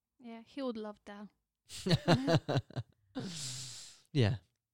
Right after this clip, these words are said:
Speaker 1: Yeah, and I think that's a good place to end it on.
Speaker 2: Indeed, indeed,
Speaker 1: Because
Speaker 2: indeed.
Speaker 1: if we were to go any f-, any further, we can open the whole another
Speaker 2: Yeah, we'll get a bit too theological.
Speaker 1: Yes,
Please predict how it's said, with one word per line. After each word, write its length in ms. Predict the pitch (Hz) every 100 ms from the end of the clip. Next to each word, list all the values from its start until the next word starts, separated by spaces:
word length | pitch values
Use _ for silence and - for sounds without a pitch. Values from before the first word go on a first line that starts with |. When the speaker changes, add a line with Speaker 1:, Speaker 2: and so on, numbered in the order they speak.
| _ 262
Speaker 1:
Yeah, 240 | 220 214 214 -
and 120 | 247
I 60 | 262
think 260 | - 254 240
that's 240 | 240 -
a 40 |
good 200 | 214 220 -
place 360 | 220 214 214 -
to 300 | 226 220 220 - _ _ _ _ 233
end 200 | 214 202
it 60 | 208
on. 300 | 202 214 196 -
Speaker 2:
Indeed, 420 | 135 147 160 113 -
indeed, 400 | 135 127 127 127 -
Speaker 1:
Because 240 | - 240 226
Speaker 2:
indeed. 200 | 113 269
Speaker 1:
if 120 | -
we 100 | 269
were 160 | 247 233
to 120 | 240
go 200 | 220 226
any 240 | 220 226 -
f-, 100 | 233
any 220 | 220 214
further, 500 | - 208 214 202 208 - _ _ 233
we 440 | 226 208 202 - _
can 160 | 220 208
open 300 | - 220 208
the 80 |
whole 280 | 196 254 240
another 500 | 220 214 202 202 196 - _ _ _ _ _ - - - _
Speaker 2:
Yeah, 120 | 107
we'll 120 | 104 104
get 100 | 104
a 40 |
bit 140 | 101 -
too 120 | 104
theological. 540 | 101 98 98 - 98 - 247
Speaker 1:
Yes, 520 | 214 202 196 -